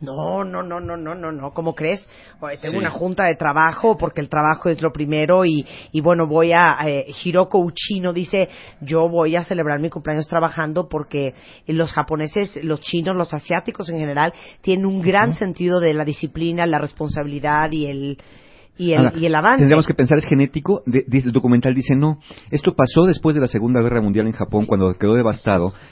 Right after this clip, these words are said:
Speaker 3: que todos se pusieron en esta filosofía de vamos a sacar adelante al país", y lo hicieron, y lo hicieron una potencia económica, pero ¿a qué costo? A este chip que se quedó puesto como si estuviéramos en una economía de guerra donde hay que trabajar a como dé lugar,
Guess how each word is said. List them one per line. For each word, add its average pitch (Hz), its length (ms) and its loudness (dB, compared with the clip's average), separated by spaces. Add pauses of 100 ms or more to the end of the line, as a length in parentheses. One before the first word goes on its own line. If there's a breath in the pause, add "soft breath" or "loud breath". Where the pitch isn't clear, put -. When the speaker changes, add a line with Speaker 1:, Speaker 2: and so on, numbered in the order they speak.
Speaker 3:
que - 120 -2
todos 170 180 4
se 185 80 2
pusieron 139 460 4
en 120 80 6
esta 127 200 2
filosofía 113 580 2
de 117 80 6
vamos 139 260 4
a - 80 -12
sacar 123 240 2
adelante 117 300 2
al 110 80 -2
país", 101 300 2 (160)
y 127 60 2
lo 113 100 4
hicieron, 139 460 4 (320 loud breath)
y 123 80 -2
lo 113 60 4
hicieron 165 240 2
una 196 100 0
potencia 147 380 4
económica, 120 640 2
pero 123 180 8
¿a 127 60 6
qué 156 140 2
costo? 143 480 2 (360 loud breath)
A 123 100 4
este 160 220 4
chip 180 300 4
que - 80 2
se 123 140 -2
quedó 120 260 6
puesto 156 320 4
como 107 180 2
si 104 100 -2
estuviéramos 127 440 4
en 117 60 4
una 135 100 4
economía 113 320 6
de 135 100 6
guerra 135 220 6
donde 113 160 6
hay 139 60 6
que 139 80 0
trabajar 135 400 4
a 117 40 0
como 98 220 -2
dé 113 60 4
lugar, 131 340 4